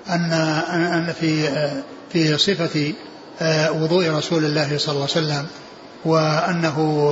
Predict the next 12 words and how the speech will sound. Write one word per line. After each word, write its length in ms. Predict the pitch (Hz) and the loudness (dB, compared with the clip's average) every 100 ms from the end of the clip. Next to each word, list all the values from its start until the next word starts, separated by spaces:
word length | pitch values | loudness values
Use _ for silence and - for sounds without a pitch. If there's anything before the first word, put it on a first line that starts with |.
| 151 156 160 - - - - - | 2 -2 -4 -12 -18 -18 -10 -2
آه، 420 | 165 160 156 165 | 2 4 2 2
وأن 260 | 165 170 175 | 4 2 2
هذا 340 | 165 170 160 | 0 2 2
السائل 560 | 151 - 175 156 147 160 - - - | 2 0 2 0 -2 -4 -10 -16 -6
طلب 260 | 180 170 160 | -2 0 0
منه 420 | 170 175 151 165 | 0 0 0 0
أن 160 | 156 156 | 2 4
يريه 440 | 175 175 147 156 | 4 2 2 0
الكيفية، 680 | - 156 147 151 160 151 139 - - - - - - - 160 | 2 0 2 2 4 2 0 -6 -14 -16 -20 -20 -20 -10 0
وذلك 720 | 160 160 156 147 175 160 - 160 156 160 165 | 2 4 2 2 2 0 0 0 2 0 -2
ل-، 460 | 170 156 156 151 156 | -2 0 0 2 0
لكونها 800 | 156 175 160 156 143 156 147 | 0 0 2 0 0 0 0